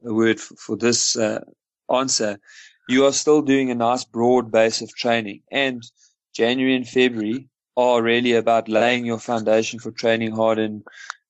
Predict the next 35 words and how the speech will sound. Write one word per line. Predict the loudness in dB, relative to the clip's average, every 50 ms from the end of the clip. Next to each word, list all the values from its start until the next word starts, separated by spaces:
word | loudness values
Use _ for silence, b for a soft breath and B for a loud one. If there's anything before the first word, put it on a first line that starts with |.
| _ _ _
in | -2 -2 0 0 0
March | 2 2 2 2 0 -2 -6 -6 -8 -12 _ _ _ _ _ _ -12
and | -10 -4 -2
April. | 0 0 0 -2 -4 -8 -8 -8 -6
So | -2 0 2 2 2 0
for | -4 -8 -8
me, | -4 -2 0 0 0
I | 0 0 2 2
would | 2 2 0 -2 -2 -8 _ _ _ _ _
focus | _ -2 2 2 2 2 2 0 -2 -2 -2 -6
my | -4 -2 -2 -2 -2 -6 -10 _ _ _ _
triathlon | -2 0 0 0 0 -2 -6 -8 -8 -8 -8
more, | -4 -2 0 2 2 2 0 -2 -6 _ _ _ _ _ _ -16 -16 -10 _
I'd | -4 -4 -4 0
focus | 0 0 0 2 -2 -6
my | -4 -6 -6
training | -6 -4 -2 -2 -2 -2 -2 -4 -4 -2
more | 0 0 2 2 0
on | -2 -4
triathlon | -8 -10 -4 0 2 2 2 0 0 -2 -2 -2 -2 -4 -8 -12 _ B B B B B _
specific | -12 -6 -4 -2 2 2 2 2 2 -2 -2 -2
training | 0 2 2 2 2 0 -4 -6 -8 -14 _ B B B B _ _ _ _
and | -4 0
worry | 2 4 4 6 6 4
a | 4
little | 4 4 4 4 4 6
less | 6 4 2 2 -2
about | -2 0 0 0 0 0
my | 0 0 0
running. | 2 2 0 0 -2 -4
So | -4 -4 -4
instead | -4 -4 -4 -6 -2 0 2 2
of | 2 0 0 0
running | -2 -2 -2 -4 -8 -10
four | -10 -12 -6 -2 0 0 0 0 -2 -4